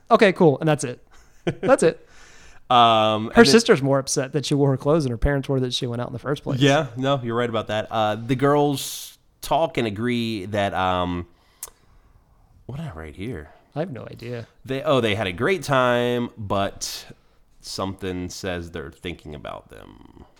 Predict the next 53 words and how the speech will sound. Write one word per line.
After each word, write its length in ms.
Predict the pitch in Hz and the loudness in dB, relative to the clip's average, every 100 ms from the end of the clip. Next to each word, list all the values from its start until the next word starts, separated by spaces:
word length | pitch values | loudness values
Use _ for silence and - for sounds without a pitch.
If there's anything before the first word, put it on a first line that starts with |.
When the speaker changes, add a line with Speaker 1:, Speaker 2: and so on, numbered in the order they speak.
| _ _ _ _ _ - - - - - - - _ _ - - _ _ | _ _ _ _ _ -20 -18 -18 -20 -20 -20 -20 _ _ -16 -16 _ _
Speaker 2:
The 120 | 110 | -4
guys 440 | 107 120 104 90 90 | 2 4 4 2 -4
are 60 | |
thinking 280 | 85 87 - | -10 -10 -10
about 260 | 78 71 71 | -8 -8 -8
them. 240 | 60 67 | -12 0
Speaker 1:
Oh, 160 | - 185 | 8 10
they, 140 | 165 170 | 10 8
yeah, 160 | 165 | 4
that's 200 | 151 165 | 4 2
right. 180 | 139 120 | -2 0
They 80 | 160 | 4
talk 200 | 180 165 | 4 6
about 180 | 160 147 | 4 6
how 160 | 147 | 4
they 180 | 139 143 | 2 0
know 240 | 139 139 | 2 0
that, 300 | 131 135 - | -2 -6 -6
that 140 | 175 143 | -2 0
Stephen 240 | 156 147 | 2 4
Speaker 2:
Steven 160 | 120 143 | 4 4
and 80 | 139 | 4
Speaker 1:
Baldwin 100 | 139 | 6
Speaker 2:
Ty 220 | 110 104 | 6 6
are 20 | |
Speaker 1:
and 80 | 95 | 4
Speaker 2:
both 140 | 98 147 | 4 4
Speaker 1:
Ty 100 | 143 | 4
are 40 | |
Speaker 2:
thinking 160 | 139 - | 0 0
Speaker 1:
both 80 | - | 0
Speaker 2:
about 380 | 92 90 92 104 | 2 2 0 -6
these 160 | 95 | -6
fourteen-year-old 680 | - 101 90 95 87 85 82 | -4 -4 -2 -4 -2 -4 -4
girls 200 | 85 82 | -4 -6
that 140 | 80 | -8
snuck 240 | - 82 76 | -8 -8 -8
into 160 | 73 | -12
a 60 | - | -14
party. 160 | - 175 | -4 -2
Speaker 1:
Exactly. 520 | 123 131 113 - - - | -2 -4 -6 -12 -14 -14
Speaker 2:
One 160 | - 110 | -2 0
more 160 | 104 98 | 2 2
final 240 | 107 92 | 2 0
tips, 600 | - 135 123 - - - | -2 -2 -2 -6 -8 -8
and 80 | - | -6
that's 160 | 90 - | -6 -6
the 140 | 87 | -8
end 120 | 85 | -8
of 60 | 76 | -8
the 100 | 78 | -10
Speaker 1:
Tips. 280 | 73 - - | -12 -12 -8
Speaker 2:
episode. 320 | 80 78 - | -8 -10 -12